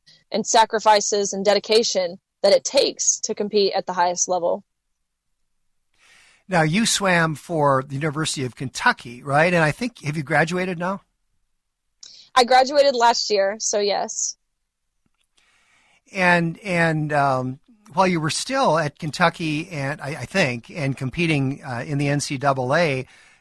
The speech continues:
Speaker 2: you, you were among the early, uh, women athletes who had an encounter with Leah Thomas and got exposed to the whole trans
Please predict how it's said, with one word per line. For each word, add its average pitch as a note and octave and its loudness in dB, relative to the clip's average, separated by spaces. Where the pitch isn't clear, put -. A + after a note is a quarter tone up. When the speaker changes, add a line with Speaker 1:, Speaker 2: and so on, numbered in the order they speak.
Speaker 2:
you, F3+ -4
you F#3+ -2
were F3 4
among E3+ 4
the E3 0
early, E3 2
uh, C3+ 0
women E3 0
athletes D3+ 0
who D#3 -4
had D3+ 0
an D#3 0
encounter D#3+ 2
with C#3+ -2
Leah D#3 -4
Thomas D#3+ -2
and C3+ -6
got D3 0
exposed D3+ -4
to D#3 -10
the B2+ -4
whole C#3+ -6
trans D3 -4